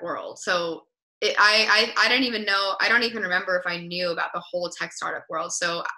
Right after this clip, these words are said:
no, I didn't. I thought I would have been volunteering as an English teacher abroad, um, <laughs> and,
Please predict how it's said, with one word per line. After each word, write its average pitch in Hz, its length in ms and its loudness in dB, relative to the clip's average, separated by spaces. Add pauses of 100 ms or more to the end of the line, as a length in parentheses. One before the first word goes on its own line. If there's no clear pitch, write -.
(120)
no, 185 240 2
I 175 180 -2
didn't. 175 360 -6
I 190 140 4
thought 208 260 4
I 185 120 6
would 185 140 0
have 180 140 -2
been 175 360 -4 (680)
volunteering 220 680 4
as 190 140 0
an 185 100 -6
English 190 320 -6
teacher 208 320 -4
abroad, 170 680 2 (200)
um, 170 460 2 (420)
<laughs> - 380 -12
and, 190 640 4